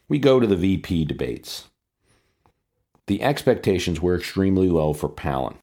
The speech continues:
After some T V press interviews, it was probably seen that Biden was going to win the debate. And for Joe Biden, the expectations were,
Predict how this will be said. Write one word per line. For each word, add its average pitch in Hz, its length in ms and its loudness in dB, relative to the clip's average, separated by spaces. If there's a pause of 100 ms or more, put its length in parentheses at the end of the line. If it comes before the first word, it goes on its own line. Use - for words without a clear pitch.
After 95 260 0
some 82 300 -4
T - 180 -2
V 98 160 0
press 87 380 -4
interviews, 98 720 -2 (340)
it - 160 -4
was 80 180 -2
probably 104 560 2
seen 82 320 0
that 73 160 -4
Biden 73 300 -2
was 69 140 -8
going 76 240 -4
to 76 40 -4
win 92 300 0
the 90 80 0
debate. 76 480 -4
And 65 120 -10
for 78 320 -2 (240)
Joe 110 240 4
Biden, 95 360 2
the 87 120 0
expectations 85 760 -2
were, 76 320 0